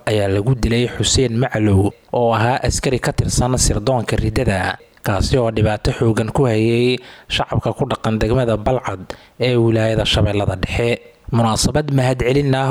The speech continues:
oo loo qabtay mid ka mid ah culimada wilaayaadka Islaamiga ayaa ka dhacday degmada Jilib ee wilaayada Islaamiga ah ee Jubbada Dhexe, sida warbixinta warkan uu ku eegayo walaalkeen Cismaan Axmed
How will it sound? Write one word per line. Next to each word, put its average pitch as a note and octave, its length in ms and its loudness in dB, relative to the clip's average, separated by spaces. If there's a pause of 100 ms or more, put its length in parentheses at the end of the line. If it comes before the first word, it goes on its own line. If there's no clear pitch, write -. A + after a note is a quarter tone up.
oo A#2+ 100 2
loo A#2+ 300 2
qabtay B2 420 -2
mid C3+ 220 0
ka C#3+ 160 -2
mid A#2+ 160 0
ah B2 240 2
culimada A#2 400 2
wilaayaadka A#2 640 2
Islaamiga G#2 800 0
ayaa G2 240 -2
ka - 100 -6
dhacday A#2 380 0
degmada A#2+ 400 0 (160)
Jilib C3 320 0 (380)
ee A#2 120 2
wilaayada A#2 480 2
Islaamiga A2 640 0
ah G#2+ 240 -2 (120)
ee A2+ 200 -2
Jubbada G2 320 -2
Dhexe, G2 400 0 (260)
sida G#2 220 2
warbixinta G#2 480 -2
warkan B2 340 -2
uu A2 140 0
ku C3 240 0
eegayo A2 400 2
walaalkeen B2 640 0 (400)
Cismaan A2 600 0
Axmed G#2 380 -4